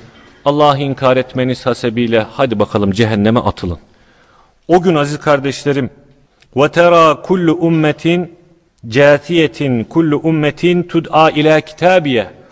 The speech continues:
Ayeti celilede, Abese suresinde, o günde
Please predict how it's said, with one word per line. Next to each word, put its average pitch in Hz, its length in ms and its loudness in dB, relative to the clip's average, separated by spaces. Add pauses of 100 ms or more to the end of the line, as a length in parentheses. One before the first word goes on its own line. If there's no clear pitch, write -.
(120)
Ayeti 139 420 0
celilede, 139 640 0 (540)
Abese 151 420 4
suresinde, 147 800 -2 (520)
o 175 160 4
günde 151 580 0